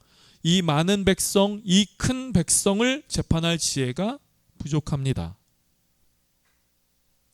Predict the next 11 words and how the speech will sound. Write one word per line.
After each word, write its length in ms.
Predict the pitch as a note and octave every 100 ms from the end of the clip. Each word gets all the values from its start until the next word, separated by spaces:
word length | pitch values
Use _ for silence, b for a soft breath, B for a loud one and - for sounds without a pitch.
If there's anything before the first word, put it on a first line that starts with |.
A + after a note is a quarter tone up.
| _ _
그러니 360 | C3 B2 B2+ B2+
나에게 380 | A#2 A#2+ F3+
지혜를 420 | - - B2+ B2 D#3
주십시오." 600 | D#3 - - - - G2 _ _ _ _ _ _ _ _ _ _ _ _ - b b
여러분, 380 | C3 B2+ D3+ D#3
이것이 340 | B2+ F3 F#3 D3+
무슨 260 | B2 F#3
말입니까? 920 | F#3+ G3 D#3+ G#2 - F#2 G2+ G2 F#2 - b b b b b
하나님은 800 | - F#3+ F#3 D#3 F#3 D#3 G#2 G#2+ b b -
다윗을 580 | D#3 E3 E3+ F#3 F3+
이어 520 | F3 C#3+ C3+ D3+ G#3+